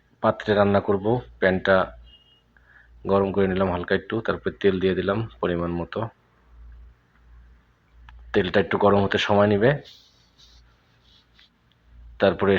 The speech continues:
সর্বপ্রথম দিয়ে দিব রসুন, তারপরে কাঁচামরিচ। কাঁচামরিচ, টমেটো আমরা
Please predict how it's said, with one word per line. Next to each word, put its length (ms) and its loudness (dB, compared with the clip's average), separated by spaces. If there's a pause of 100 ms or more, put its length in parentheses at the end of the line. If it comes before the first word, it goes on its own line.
সর্বপ্রথম 520 0 (840)
দিয়ে 280 2
দিব 120 -2 (1400)
রসুন, 400 -2 (2750)
তারপরে 340 -4 (100)
কাঁচামরিচ। 580 0 (2750)
কাঁচামরিচ, 600 6 (280)
টমেটো 380 4 (100)
আমরা 160 6